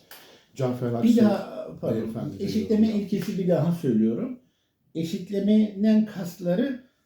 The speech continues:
Speaker 2: e, yedi bin iki yüze çekelim. Ee,
Speaker 1: Tabii,
Speaker 2: veya,
Speaker 1: tabii.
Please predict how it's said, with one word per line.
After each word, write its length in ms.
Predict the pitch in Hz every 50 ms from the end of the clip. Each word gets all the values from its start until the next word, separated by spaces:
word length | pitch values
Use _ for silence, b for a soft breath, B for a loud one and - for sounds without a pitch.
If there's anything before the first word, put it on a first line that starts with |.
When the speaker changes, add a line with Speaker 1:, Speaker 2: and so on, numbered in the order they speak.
| b _ _ -
Speaker 2:
e, 60 | 156
yedi 600 | 156 151 151 143 - 165 170 202 196 185 208 180
bin 100 | 196 180
iki 220 | 175 170 170 - 160
yüze 220 | 139 135 143 -
çekelim. 460 | - 123 107 - - 95 87 87 82 85 - - - -
Ee, 20 | 107 104 104 104 101 101 98 98 101 107
Speaker 1:
Tabii, 120 | 123 160 165
Speaker 2:
veya, 140 | - 135 123
Speaker 1:
tabii. 140 | - -